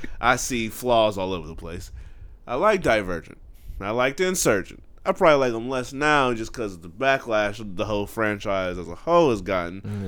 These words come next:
Speaker 1: Yeah.
Speaker 2: But I enjoyed those movies.
Speaker 1: <laughs>
Speaker 2: But I do not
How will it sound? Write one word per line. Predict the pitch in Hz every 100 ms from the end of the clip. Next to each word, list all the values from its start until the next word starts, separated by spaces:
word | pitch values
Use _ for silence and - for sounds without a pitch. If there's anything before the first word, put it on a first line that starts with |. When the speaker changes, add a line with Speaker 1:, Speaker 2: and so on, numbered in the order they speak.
| 90
Speaker 1:
Yeah. | 87
Speaker 2:
But | -
I | 220
enjoyed | 214 214 214 214
those | 180 147 117
movies. | 110 90 65 - -
Speaker 1:
<laughs> | 320 - 370 - - - - - -
Speaker 2:
But | -
I | 175
do | 160 160
not | 160 165 208 190 131 -